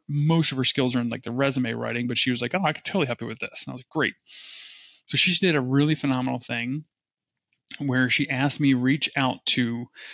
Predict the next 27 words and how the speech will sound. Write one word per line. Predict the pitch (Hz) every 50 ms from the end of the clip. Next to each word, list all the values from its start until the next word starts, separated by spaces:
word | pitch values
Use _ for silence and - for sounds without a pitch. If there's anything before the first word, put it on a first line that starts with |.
| - -
six | - - 165 - -
or | 180
seven | 156 - 170 151 151 156 151 147 135 143 -
of | 143
my | 139 135 127
main | 131 131 131 139 156 160
contacts | - - 139 131 127 - 131 127 -
that | - 123
work | 131 131 123
with | 127 123
me | 127 120 120
and | 113 -
have | - - - 139 139 135 135
them | 147 143 135 135 135 135 131 123 - _ _ _ _ _ _ _ _ _ _ _ _ _ _ _ _ _ _ _ _ _
describe | - 147 135 - - - 165 151 147 151 151 151 147 139 123 - - - - _ _ _
what | 139 139 147 143 -
assets | 147 143 147 139 - 151 131 -
I | 120 120
bring | 120 135 131 127 127 123 123 120 110 - _ _ -
to | - 143
the | 139 120
relationship. | 117 117 117 117 120 - - - - - - - _ _ _ _ _ _ - _ _ _ _ _ _
And | - 139 131
then | 135 127 123
she | 123 - - 139
used | 127 127 131 147 190 240 269 262 190 - - 127
those | 123 139 165 156 120 117 117 123 135 135 - -